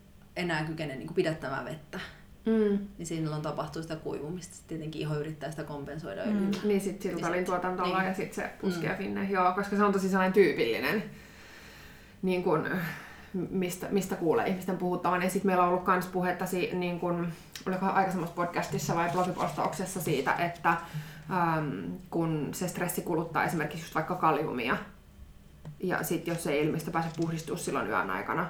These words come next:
Speaker 2: ja sit just esimerkiksi noi, äm, niin kun se vaikuttaa vaikka tummiin silmänalusiin. Siitä meillä oli yksi, yksi podcasti mun mielestä tässä joku aika sitten.
Speaker 1: Joo.
Speaker 2: Niin, niin se on aika jännä, että se on aika moninaista.
Speaker 1: On, on,
Speaker 2: Se
Speaker 1: ja sit kun ne on
Speaker 2: ilmisto
Speaker 1: just
Speaker 2: on
Speaker 1: näin
Speaker 2: hirmu sellainen, niin kun,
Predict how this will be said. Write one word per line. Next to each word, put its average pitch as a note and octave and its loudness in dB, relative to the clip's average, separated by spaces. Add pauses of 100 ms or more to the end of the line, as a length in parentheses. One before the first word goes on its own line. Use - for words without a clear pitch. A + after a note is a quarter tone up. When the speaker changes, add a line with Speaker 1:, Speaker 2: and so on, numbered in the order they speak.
(120)
Speaker 2:
ja E3+ -8
sit - -6
just D#3 -4
esimerkiksi D#3+ -4
noi, E3 0 (1080)
äm, E3 2 (140)
niin E3 0
kun D#3+ -2
se D#3+ -4
vaikuttaa D#3 0
vaikka E3+ -2
tummiin E3 2
silmänalusiin. F#3 0 (140)
Siitä - -2
meillä G#2+ -4
oli G2+ -4
yksi, - -6 (380)
yksi - -4
podcasti - -6
mun E2 -8
mielestä G#3 -6
tässä - -8
joku - -6
aika A3 -4
sitten. G#3 -6
Speaker 1:
Joo. A3 4
Speaker 2:
Niin, D#3+ -6
niin F#3 0
se F#3+ 4
on F3 6
aika F3+ 4
jännä, F3+ 4
että - -2
se G3 2
on G3 6
aika G#3 8
moninaista. G3+ 8
Speaker 1:
On, C#4 10
on, C4 8
Speaker 2:
Se G#3+ 10
Speaker 1:
ja G3+ 10
sit - 8
kun - 12
ne G#3 10
on C4+ 12
Speaker 2:
ilmisto C4+ 8
Speaker 1:
just A3 10
Speaker 2:
on G#3 10
Speaker 1:
näin G3+ 10
Speaker 2:
hirmu F#3+ 4
sellainen, E3 4
niin F3 2
kun, F#3+ 6